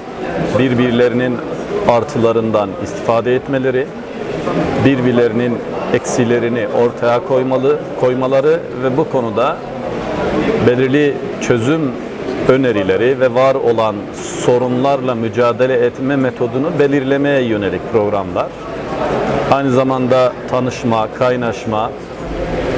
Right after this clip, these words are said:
ve ileriye dönük her iki müessese ile ilgili nasıl bir çalışma yapılabileceği ile ilgili iki müessesenin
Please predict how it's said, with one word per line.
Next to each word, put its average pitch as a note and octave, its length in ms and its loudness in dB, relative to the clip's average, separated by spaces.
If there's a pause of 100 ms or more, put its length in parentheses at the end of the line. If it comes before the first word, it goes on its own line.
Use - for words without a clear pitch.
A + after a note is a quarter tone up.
(640)
ve B2+ 220 4 (240)
ileriye C3 480 2
dönük C#3+ 260 0 (680)
her C#3 180 4
iki C3+ 520 0 (180)
müessese B2 560 0
ile C#3 220 2
ilgili B2+ 440 0
nasıl C#3 320 -2
bir B2+ 140 0
çalışma B2+ 520 -2
yapılabileceği A#2 760 0
ile B2+ 160 0
ilgili G2+ 460 -2 (880)
iki - 220 2
müessesenin C#3 800 0